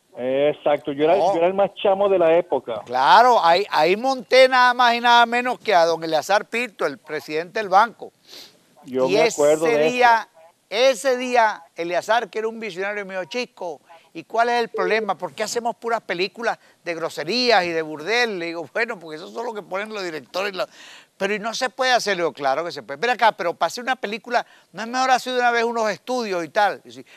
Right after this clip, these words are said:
Speaker 2: "¿Por qué tú no me llamas cuando llegues a Caracas y nos reunimos? Porque yo creo que tengo unos terrenos bien buenos para hacer unos estudios".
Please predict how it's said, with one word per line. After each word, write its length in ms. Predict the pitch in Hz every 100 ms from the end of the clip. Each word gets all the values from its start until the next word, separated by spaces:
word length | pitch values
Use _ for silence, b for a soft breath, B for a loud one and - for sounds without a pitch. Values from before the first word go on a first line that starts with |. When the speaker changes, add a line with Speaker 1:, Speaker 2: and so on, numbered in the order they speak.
| B
Speaker 2:
"¿Por 140 | 190
qué 100 | 180
tú 120 | 240 262
no 100 | 254
me 100 | 240
llamas 280 | 233 240
cuando 200 | 226 196
llegues 260 | 170 190 220
a 140 | 208
Caracas 340 | 170 170 185 196
y 40 |
nos 160 | 190 147
reunimos? 420 | 156 160 180 165
Porque 200 | 147 160
yo 80 | 202
creo 140 | 233
que 100 | 220
tengo 180 | 185 208
unos 220 | 214 202
terrenos 340 | - 165 185 190
bien 180 | 175 165
buenos 280 | 175 180
para 80 | 160
hacer 140 | 127 151
unos 120 | 165
estudios". 420 | 139 143 127 104